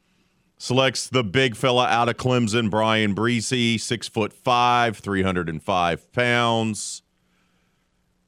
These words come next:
Defensive tackle. Come on down. Good morning.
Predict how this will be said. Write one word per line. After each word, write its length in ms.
Defensive 460
tackle. 320
Come 260
on 300
down. 320
Good 160
morning. 340